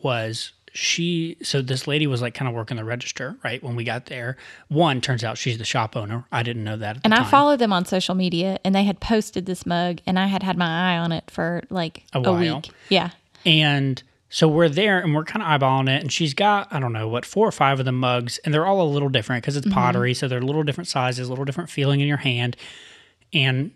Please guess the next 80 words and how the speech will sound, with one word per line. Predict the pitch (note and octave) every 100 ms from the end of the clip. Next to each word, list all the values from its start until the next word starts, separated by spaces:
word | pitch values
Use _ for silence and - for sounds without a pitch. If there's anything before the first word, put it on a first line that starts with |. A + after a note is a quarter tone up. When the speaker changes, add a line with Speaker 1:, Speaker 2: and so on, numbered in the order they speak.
| -
Speaker 1:
you |
know, | C#3+
you | C3 F3+
had | G3
kinda | C#3+ C3+
picked | - A#2+ -
out | C3+ C3+
the |
one | A#2+ A#2
that | A#2+
you | C3+
like, | D#3 G3 G3+
but | G3 F#3+
we | B3+
were | C4
kinda | - D#4+
also | E3+ F#3+ F#3
looking | F3 D#3+ D#3
at | C#3+
a | B2+
few | B2+ C3+
other | B3 A#3+
things, | G3+ G#3 G3+ G3 E3
and | D3
I |
could | D#3 -
tell | A#3+ G#3
that | D#3+
lady | F3+ F#3+ D#3+
was | B2+
kinda, | - G3+
like, | E3+ B2 - _ - _ _ _
kinda, | - E3+
like, | B2
keeping | - D#3+ B2
an | A#2+
eye, | A#2+ A#2+
like, | A2+ -
"Oh, | D3+
what | C#3 C#3+
are |
they | C3+
gonna, | C#3 A#2+ C3+
what | A3+
are | C#3
Speaker 2:
Well, | C4+
Speaker 1:
they | A#3+
gonna |
pick | A#3
Speaker 2:
but | C#4 B3
what |
Speaker 1:
up?" | A#3
Speaker 2:
was | A#3+
really | D4 A4+
funny | G4+ C4+ B3
was | A3+
that | G3
she | A3 A3
kept | - A3+
suggesting | - G#3+ F3+ G#3 B3 - B3 G#3+
Speaker 1:
She |
Speaker 2:
other | G3 G3+
Speaker 1:
kept | F#3+
Speaker 2:
things. | B3+ D4
Speaker 1:
suggesting | D#3+ F#3 E3+ F3 F3 -
other | E3 B3+
Speaker 2:
Yeah. | A3+
Speaker 1:
things | - A3 G3 D#3
Speaker 2:
She | C#4+
was |
Speaker 1:
that | C3+ -
Speaker 2:
like, |
"If | C3+ C#3
you |
Speaker 1:
weren't | E4+
Speaker 2:
like | E4+ D#4+ D#4+
really | D#4+ D4
big | A3+ E4+ G4
mugs, | C#4+ C#4 C4+ A#3+ C#4 -
like, | A#3+ A3 -